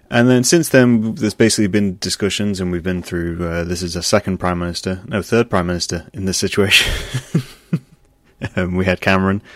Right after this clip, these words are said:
and then we had May, and now we have Johnson. Um, and we're, we're kind of running through those as we go. Uh, whilst essentially they try to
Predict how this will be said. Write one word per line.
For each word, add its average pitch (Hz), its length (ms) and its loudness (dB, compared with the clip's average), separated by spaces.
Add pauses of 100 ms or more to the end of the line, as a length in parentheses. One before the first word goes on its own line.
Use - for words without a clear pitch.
(120)
and - 120 -8
then 85 80 -4
we 92 40 -4
had 87 120 -4
May, 85 380 -4 (220)
and 82 80 -12
now 82 120 -8
we 90 80 -4
have 90 100 -6
Johnson. 87 540 -4 (520)
Um, 92 360 -4 (680)
and 104 380 2
we're, 101 260 2
we're 92 120 0
kind 98 200 -2
of 90 140 -4
running 95 220 -2
through 90 200 -4
those 85 300 -4
as 82 100 -8
we 85 120 -6
go. 87 260 -6 (500)
Uh, 95 520 0 (260)
whilst 101 680 0
essentially 101 540 0
they 92 120 2
try 98 300 2
to 92 240 -4